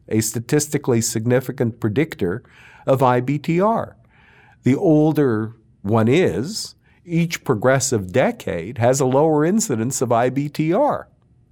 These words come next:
So for women who are in their sixties and seventies with a favorable oncotype,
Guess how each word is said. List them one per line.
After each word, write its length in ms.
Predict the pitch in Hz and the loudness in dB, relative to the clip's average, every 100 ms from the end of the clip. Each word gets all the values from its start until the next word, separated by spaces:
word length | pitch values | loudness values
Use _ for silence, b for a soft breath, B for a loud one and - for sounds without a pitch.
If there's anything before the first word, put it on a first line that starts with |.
| _ _ b b b b b b b b | _ _ b b b b b b b b
So 300 | - 165 160 | 2 4 4
for 200 | 143 131 | 2 0
women 520 | 127 170 202 120 131 | 2 0 0 0 0
who 260 | 107 101 | 0 2
are 580 | 95 95 92 92 85 85 | 4 4 2 0 -2 -2
in 220 | 87 92 | -2 -2
their 180 | 90 85 | 0 -2
sixties 720 | - - 113 - - 110 143 127 | 0 -2 -2 -4 0 0 0 -2
and 200 | 85 85 | -2 0
seventies 720 | - 180 233 117 85 101 113 | 0 2 0 -2 -4 -6 -2
with 160 | 98 95 | 0 0
a 80 | |
favorable 640 | 95 127 135 151 123 98 92 | 0 2 2 2 2 0 0
oncotype, 800 | 131 254 214 - - - 214 | -2 -4 -6 -6 -8 -8 -10